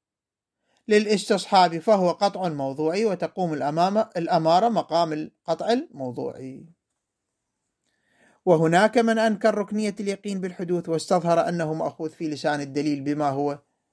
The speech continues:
شنو؟ معرف ومشير، يعني بما هو طريقي وليس له موضوعية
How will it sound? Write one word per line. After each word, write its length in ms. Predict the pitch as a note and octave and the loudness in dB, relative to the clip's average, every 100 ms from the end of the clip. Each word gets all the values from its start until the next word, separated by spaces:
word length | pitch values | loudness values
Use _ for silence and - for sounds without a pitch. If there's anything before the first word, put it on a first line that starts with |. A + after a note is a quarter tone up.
| _ _ _ _ _ _ | _ _ _ _ _ _
شنو؟ 320 | F3+ E3+ D#3 _ _ _ _ - | -4 -4 -4 _ _ _ _ -4
معرف 600 | D3 D3 F3+ F3+ D#3 E3 | 2 4 4 2 -2 -4
ومشير، 580 | D3 C#3 - E3+ A#2+ _ _ - | -6 -6 -6 -6 -6 _ _ -8
يعني 260 | C#3+ C#3+ | -6 -4
بما 240 | D3 D3+ C#3+ | -4 -2 0
هو 200 | D#3 C3+ | 2 0
طريقي 600 | C3+ C3+ D3 A#2+ B2 A#2+ _ _ _ _ | 0 -2 -2 -4 -10 -14 _ _ _ _
وليس 360 | C#3+ D3 D3+ D3+ | -4 -2 0 -2
له 400 | C#3+ C#3 C#3+ - _ _ _ - | -2 -2 -2 -8 _ _ _ -8
موضوعية 720 | C#3+ C3+ C3 A2+ B2 A2+ | -6 -4 -4 -4 -6 -8